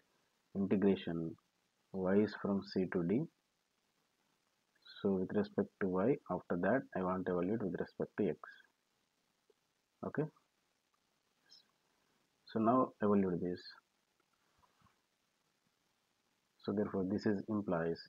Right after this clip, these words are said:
integration X is equal to A to X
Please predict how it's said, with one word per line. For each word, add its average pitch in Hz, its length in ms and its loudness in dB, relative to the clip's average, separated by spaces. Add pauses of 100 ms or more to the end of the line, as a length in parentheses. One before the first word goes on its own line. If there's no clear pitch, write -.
integration 104 640 2
X 101 200 -6
is 113 120 4
equal 101 200 2
to 95 60 0
A - 1600 -8
to 101 80 6
X 95 80 0